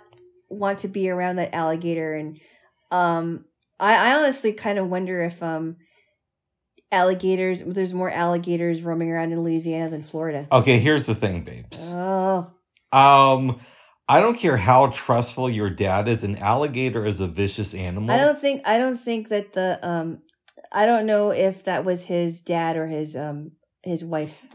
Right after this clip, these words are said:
Speaker 1: father.
Speaker 2: Okay, but what I'm trying to say is an alligator is a vicious animal. And it, it don't care about your kids. It sees them as food. So it ain't like the, the grandfather had a German Shepherd and he trusted the dad with the German Shepherd.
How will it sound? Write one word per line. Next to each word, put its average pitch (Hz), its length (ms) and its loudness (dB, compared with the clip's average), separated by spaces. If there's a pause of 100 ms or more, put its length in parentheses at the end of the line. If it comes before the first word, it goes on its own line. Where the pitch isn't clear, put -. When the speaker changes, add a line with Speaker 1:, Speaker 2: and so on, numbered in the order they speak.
Speaker 1:
father. 131 220 6
Speaker 2:
Okay, 101 160 4
but 110 160 2
what 123 120 6
I'm 127 120 4
trying 139 180 0
to 131 80 -2
say 120 160 0
is 101 100 0
an 104 120 -2
alligator 123 680 0
is 101 160 -2
a 95 60 -2
vicious 98 480 -4
animal. 87 640 -8 (420)
And 110 120 0
it, 156 320 2
it 135 140 6
don't 151 200 4
care 123 200 4
about 90 260 2
your 85 140 -10
kids. - 420 -12
It 113 160 0
sees 131 260 -2
them 104 180 0
as 82 120 -8
food. - 460 -8 (400)
So 117 680 4 (1080)
it 160 220 6
ain't 220 240 4
like 175 300 6
the, 120 260 2 (100)
the 131 280 2
grandfather 117 720 2
had 107 220 4
a 101 80 -2
German 101 440 0
Shepherd 95 580 0
and 95 160 -2
he 95 120 -2
trusted 98 500 -4
the 95 100 -4
dad 87 280 -2
with 87 140 -6
the 95 60 -6
German 87 360 -6
Shepherd. 85 540 -10